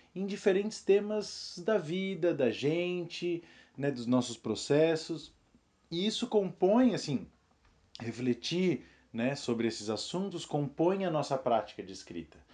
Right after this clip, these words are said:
né? Porque esses assuntos fazem a gente observar pra gente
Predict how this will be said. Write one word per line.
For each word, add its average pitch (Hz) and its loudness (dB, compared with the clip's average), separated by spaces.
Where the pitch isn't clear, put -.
né? 107 -8
Porque 113 -8
esses 107 -6
assuntos 147 -4
fazem 131 2
a - 0
gente 123 -2
observar 113 0
pra 107 -4
gente 147 -4